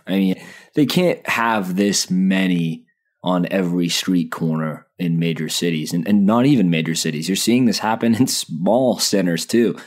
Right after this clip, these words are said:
So something's gotta give. The only thing I would give the edge to Fire and Flower is Couche-Tard, like,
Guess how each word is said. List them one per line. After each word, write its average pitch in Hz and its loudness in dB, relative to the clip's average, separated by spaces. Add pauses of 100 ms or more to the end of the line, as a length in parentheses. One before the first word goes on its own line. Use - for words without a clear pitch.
(480)
So 90 -2 (240)
something's 120 2
gotta 110 2
give. 101 0
The 92 2
only 127 2
thing 110 0
I 104 2
would 85 -2
give 92 -2
the 92 0
edge 85 -4
to 95 -6
Fire 87 -2
and 85 -2
Flower 92 -2 (480)
is 95 -2
Couche-Tard, 98 2
like, 82 -2